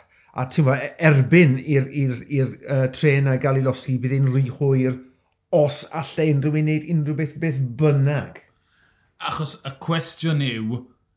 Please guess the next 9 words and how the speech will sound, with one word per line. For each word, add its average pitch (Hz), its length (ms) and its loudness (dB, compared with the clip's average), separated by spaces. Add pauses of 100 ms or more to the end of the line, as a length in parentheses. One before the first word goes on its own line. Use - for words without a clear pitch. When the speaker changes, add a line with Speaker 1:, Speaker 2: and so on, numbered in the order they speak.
Speaker 2:
faint 143 440 -2
o 151 60 -6
amser 120 420 -6
sy 127 220 -8
angen 120 580 -4
ar 120 280 -8
Geraint 107 640 -8 (360)
ar 117 140 -8
gyfer 107 540 -8